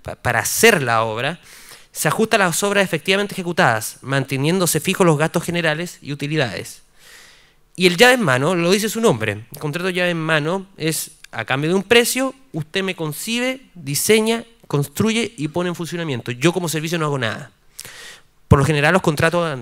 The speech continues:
eh, que anteriormente, las modalidades anteriores, el servicio entrega un diseño al contratista, pero en los contratos en llave en mano el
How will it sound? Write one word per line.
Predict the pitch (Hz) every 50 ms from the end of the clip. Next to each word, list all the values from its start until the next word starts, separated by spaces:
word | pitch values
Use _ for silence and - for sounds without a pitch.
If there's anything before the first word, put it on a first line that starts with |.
| 110
eh, | - 110 101 - - - - -
que | - -
anteriormente, | 104 104 - 107 113 123 139 156 135 117 -
las | 127 120 120
modalidades | 120 117 113 110 113 117 117 117 117 120
anteriores, | 135 - 170 160 147 160 160 180 180 - - - - - - _ _
el | - 131 139
servicio | - - - 143 135 131 147 180 180 - - - 196 190 190 190 190 170 -
entrega | 139 135 135 131 - - 247 262 262
un | 247 196
diseño | 190 160 - - - 302 240 147 127 110 104 107 110 _ _ _ -
al | - 117 -
contratista, | 113 110 - 107 104 - 107 - - - - 101 - _ - - - - - - - _ _ - -
pero | - 165 170
en | 170
los | 170
contratos | - 175 - 190 190 190
en | 190 185
llave | 185 180 170
en | 165
mano | 170 175 190 196 202 208 196 180
el | 175 180 185 180 185 175 -